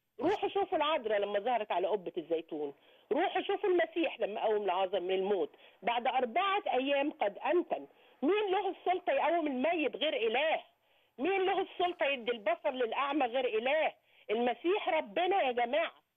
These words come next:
مفيش ديانة اسمها الإسلام. صلي على السجادة وقول له: "اكشف لي نفسك يا رب".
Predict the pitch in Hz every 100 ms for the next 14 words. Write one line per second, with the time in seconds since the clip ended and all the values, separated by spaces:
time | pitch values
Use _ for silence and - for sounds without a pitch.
0 | _ _ - 240 240 330 403 208 262 311
1 | 311 302 - 254 262 214 247 - 311 226
2 | 151 - - - 359 494 427 302 - 240
3 | 208 262 240 254 262 - 392 - 220 220
4 | 233 - 196 - 165 156